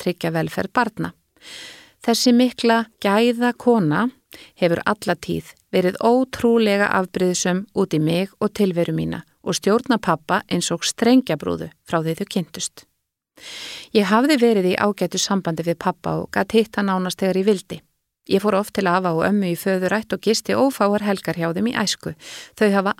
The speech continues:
alltaf reynst mér afar vel. Þeim fannst ég beitt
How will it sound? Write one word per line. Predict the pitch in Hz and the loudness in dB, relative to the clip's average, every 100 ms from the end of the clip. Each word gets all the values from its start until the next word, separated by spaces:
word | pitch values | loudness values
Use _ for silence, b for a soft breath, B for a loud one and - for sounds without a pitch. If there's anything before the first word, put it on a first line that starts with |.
| 226 | -2
alltaf | - - 156 175 | -2 -4 -2 0
reynst | 175 - | -2 -2
mér | 180 - | -4 -2
afar | 175 160 180 180 | -2 -2 -2 -4
vel. | 165 165 - B B B B B | -6 -6 -14 B B B B B
Þeim | - 226 254 | 0 2 4
fannst | - 262 247 | 4 2 4
ég | 247 226 | 0 2
beitt | 220 - | 0 -2